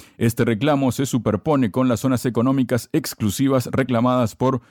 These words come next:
Brunei, Filipinas, Indonesia, Malasia y Vietnam. Si bien el problema fronterizo está siendo discutido entre China y la Asociación de Naciones de Asia Sudoriental, asean, las acciones encaradas por China para demostrar su soberanía sobre las islas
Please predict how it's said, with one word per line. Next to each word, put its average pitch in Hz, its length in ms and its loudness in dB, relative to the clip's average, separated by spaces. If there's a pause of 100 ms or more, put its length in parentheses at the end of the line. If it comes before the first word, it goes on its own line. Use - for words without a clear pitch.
(140)
Brunei, 123 420 2
Filipinas, 123 680 -2
Indonesia, 117 680 0
Malasia 117 520 0
y 117 140 2
Vietnam. 87 520 -2 (540)
Si 160 200 0
bien 196 200 2
el 135 140 0
problema 139 340 0
fronterizo 131 760 0
está 135 240 0
siendo 135 300 0
discutido 127 440 0
entre 101 240 0
China 131 320 0
y 120 80 0
la 123 140 0
Asociación 117 480 0
de 117 80 2
Naciones 123 420 0 (320)
de 98 180 2
Asia 120 380 0
Sudoriental, 123 840 0
asean, 127 540 -2 (420)
las 123 280 0
acciones 127 680 0
encaradas 131 580 0
por 131 240 -2
China 139 380 -2
para 135 260 2
demostrar 127 480 0
su 147 160 -4
soberanía 123 600 2
sobre 135 300 -2
las 101 200 -2
islas 117 400 -2